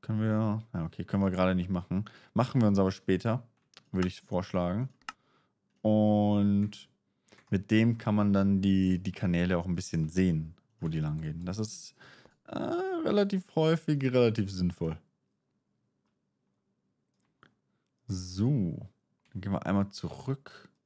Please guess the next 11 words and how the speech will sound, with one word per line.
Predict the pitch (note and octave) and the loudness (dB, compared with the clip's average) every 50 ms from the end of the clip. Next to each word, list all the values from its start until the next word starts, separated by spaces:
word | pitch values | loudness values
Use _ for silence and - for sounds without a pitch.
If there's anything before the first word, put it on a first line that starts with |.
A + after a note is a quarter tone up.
| _ _ _ _ _ _ _ _ _ _ _ _ _ _ _ _ _ _ _ _ _ _ _ _ | _ _ _ _ _ _ _ _ _ _ _ _ _ _ _ _ _ _ _ _ _ _ _ _
zur | - - - E2+ | -12 -6 -6 -6
Base. | D#2+ - - F2 D#2 D#2+ D#2+ E2+ G#2+ D3 F#3+ - - - - - - - _ _ _ _ _ _ _ _ _ _ _ _ _ _ _ _ _ _ _ _ _ _ _ _ _ _ _ _ _ - - | -4 -4 -2 -2 -2 0 -2 -2 -2 -4 -6 -8 -12 -20 -20 -20 -20 -20 _ _ _ _ _ _ _ _ _ _ _ _ _ _ _ _ _ _ _ _ _ _ _ _ _ _ _ _ _ -18 -18
So. | - - - - - - G#2 F2+ E2+ D#2+ E2 E2+ G2+ B2+ D3 D3 - - - - - - - - - - - - - - - - - - - - - - - - - - - - - - - | -16 -16 -18 -12 -6 -4 -2 -2 0 0 0 0 2 0 0 0 0 -2 -2 -2 -2 -2 -2 -2 -2 -2 -2 -2 -2 -2 -2 -2 -2 -4 -4 -6 -6 -6 -8 -8 -8 -10 -12 -16 -16 -10 -4
Und | - B2+ C3 - | -2 -2 -2 -2
ich | A#2 - - F#2+ F2+ F#2 F#2 | -6 -6 -6 -6 -6 -4 -2
wollte | G2 G#2+ B2+ D3 D#3+ D#3 - - D#3+ D3+ | 0 2 2 2 0 -2 -4 -2 0 2
noch... | D3+ D3 C#3+ C#3 C3 C3 C#3 C#3 C#3 C3+ C#3+ C#3+ C#3 - - - - - _ _ - - - _ _ _ _ _ - - - - _ _ _ _ _ - - - - _ _ _ _ _ _ | 4 4 4 2 2 2 2 2 2 2 0 -2 -4 -8 -16 -20 -20 -20 _ _ -20 -20 -20 _ _ _ _ _ -20 -20 -20 -20 _ _ _ _ _ -20 -20 -20 -20 _ _ _ _ _ _
Genau, | _ - G2+ E2 E2+ | _ -10 -8 -6 -4
der | F2 E2+ | -4 -4
ist | E2+ - - | -6 -6 -6
Alarm. | - E2+ E2+ F2 F2 F2+ F#2+ A2+ A#2 | -6 -4 -4 -4 -4 -4 -4 -6 -6